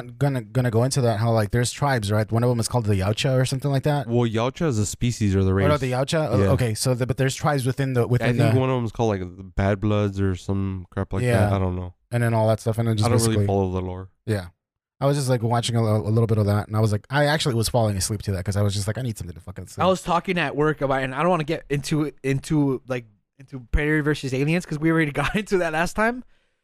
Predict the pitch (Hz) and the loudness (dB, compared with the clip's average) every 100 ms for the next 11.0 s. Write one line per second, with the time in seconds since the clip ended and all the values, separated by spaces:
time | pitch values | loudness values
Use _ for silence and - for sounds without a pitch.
0 | _ 139 180 170 165 160 135 190 247 - | _ -2 0 0 -2 -4 0 0 0 -2
1 | 190 233 180 143 151 139 151 147 165 202 | -2 0 0 0 -2 0 0 0 0 -2
2 | - 294 - 277 262 - 240 - _ 185 | -2 -2 -2 -4 -4 -8 -10 -16 _ -2
3 | 185 151 165 147 - 175 165 160 156 - | 0 0 -2 -4 -4 -2 0 2 0 -2
4 | 151 147 139 165 190 202 202 180 160 147 | 0 2 2 0 2 0 0 -2 -2 0
5 | 135 151 170 - 240 - - 170 170 170 | 0 0 0 0 -2 -2 -2 0 0 0
6 | 160 160 160 175 160 151 110 107 110 107 | -2 0 0 0 -2 -2 0 2 4 4
7 | 190 156 165 - 151 143 135 147 - 139 | 2 2 0 0 0 0 0 -2 -2 -2
8 | 139 135 127 113 _ _ _ _ _ _ | 0 -2 -4 -10 _ _ _ _ _ _
9 | _ _ _ - 160 170 175 175 165 170 | _ _ _ -4 0 2 4 2 2 0
10 | 170 165 160 147 139 190 165 151 139 143 | -2 0 0 2 2 2 2 0 0 -2